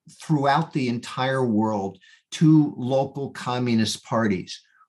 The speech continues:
who were not really local people. They were communist agents. And they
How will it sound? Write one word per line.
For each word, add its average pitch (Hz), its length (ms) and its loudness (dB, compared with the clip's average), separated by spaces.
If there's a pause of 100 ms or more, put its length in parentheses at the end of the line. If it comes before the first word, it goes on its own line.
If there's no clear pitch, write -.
who 139 140 0
were 135 200 2
not 135 480 0
really 117 380 0
local 110 500 -2
people. 175 580 -2 (340)
They 120 220 -2
were 107 420 0
communist 104 680 0
agents. - 580 -8 (240)
And 139 460 0 (840)
they 156 500 4